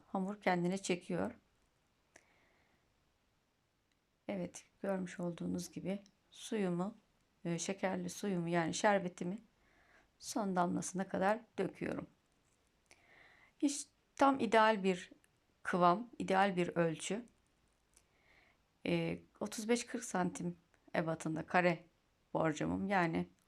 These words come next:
otuz altıya otuz yedi civarında santim olarak. Siz de böyle bir borcamı yaparsanız kalınlığı da ideal oluyor arkadaşlar.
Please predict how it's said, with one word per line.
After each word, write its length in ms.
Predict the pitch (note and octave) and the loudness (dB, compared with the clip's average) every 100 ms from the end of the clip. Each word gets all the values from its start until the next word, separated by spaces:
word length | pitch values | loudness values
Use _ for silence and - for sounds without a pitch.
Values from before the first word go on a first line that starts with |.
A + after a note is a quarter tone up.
| _ _ _ - - - _ _ _ _ | _ _ _ -20 -20 -20 _ _ _ _
otuz 320 | - A#3 A#3 A3+ | -2 0 2 6
altıya 500 | A3 G#3+ A3 G#3+ - | 6 4 2 2 2
otuz 300 | - G#3+ G3 | 0 -2 0
yedi 380 | G3 G#3 G3+ - | 2 0 -2 -6
civarında 680 | F#3 E3+ D#3 D3+ D#3 D#3+ F#3+ - | 0 2 2 2 0 0 -4 -8
santim 420 | - - E3 D#3+ E3 | -4 0 0 0 0
olarak. 500 | D#3 D3+ - - _ _ _ _ _ _ _ _ _ _ _ _ _ _ _ _ _ | 2 2 -2 -8 _ _ _ _ _ _ _ _ _ _ _ _ _ _ _ _ _
Siz 240 | - G#3+ | -6 0
de 100 | F#3 | 4
böyle 220 | F#3+ F3 | 4 4
bir 120 | E3 F3 | 0 4
borcamı 400 | F#3+ F3+ E3 F3+ | 4 4 0 2
yaparsanız 880 | F#3+ F3+ F3 - F3 A3+ - - - _ _ _ _ _ _ _ _ _ _ _ | 2 0 -2 -2 -2 -2 -8 -12 -16 _ _ _ _ _ _ _ _ _ _ _
kalınlığı 520 | - A#3 A3 G#3+ A3 | 4 6 6 6 4
da 80 | G3 | 4
ideal 360 | - F3 E3 D#3+ | 2 4 4 4
oluyor 240 | D#3+ D#3+ | 2 2
arkadaşlar. 640 | D#3 D3+ D#3 D#3 - F#3+ | 2 0 -2 -4 0 -2